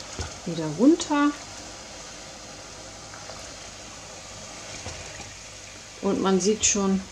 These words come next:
huch, jetzt beschlägt das, ähm, wie die Farbe da durchkommt. Also, ich stelle die Flamme gleich runter, wenn es einmal richtig aufgekocht ist. Wie gesagt,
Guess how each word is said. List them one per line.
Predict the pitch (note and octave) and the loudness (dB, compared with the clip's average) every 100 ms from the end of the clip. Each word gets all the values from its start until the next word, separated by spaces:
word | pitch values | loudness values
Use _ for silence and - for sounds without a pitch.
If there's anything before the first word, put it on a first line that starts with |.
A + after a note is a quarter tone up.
| - | -2
huch, | E4 F4+ - | 0 0 -2
jetzt | A#3 - | -4 -2
beschlägt | - F3 F3+ F#3 F#3 F#3 | -2 0 2 0 0 0
das, | F#3 - - - - - - - - | 0 0 -4 -12 -12 -12 -12 -12 0
ähm, | F#3 F#3+ F#3 - - - - - | 6 8 8 4 -8 -12 -10 0
wie | F#3 | 4
die | F3+ | 6
Farbe | F#3 - F3 F3 | 6 6 8 8
da | E3 E3 | 6 2
durchkommt. | D#3+ D3 - - C3+ - - - - - - - - - - - - | 2 0 -2 -4 -4 -2 -2 -4 -12 -12 -12 -10 -12 -12 -12 -12 -2
Also, | C3+ D3+ - - - - - - - - - - - - - - - - | 2 2 0 -4 -8 -12 -12 -10 -10 -12 -12 -12 -12 -12 -10 -8 -8 -6
ich | - | 4
stelle | A#3 A#3 | 10 10
die | A3+ | 10
Flamme | A3 G3 F#3 | 6 8 6
gleich | D#3+ D3+ E3 - | 6 2 0 6
runter, | B3+ D4 C4+ C4 B3+ | 10 10 10 4 6
wenn | A#3+ | 6
es | A3+ | 6
einmal | - A3 G#3+ | 6 6 6
richtig | G#3 G3+ F#3+ - | 6 2 0 2
aufgekocht | G3 G3 F#3+ - F#3+ F#3+ - | 2 2 0 2 2 2 -2
ist. | F#3+ - - - - - - - | -2 -2 -4 -10 -14 -14 -10 -4
Wie | D#3+ | 0
gesagt, | E3 E3 G3 G3 - | 2 4 2 2 0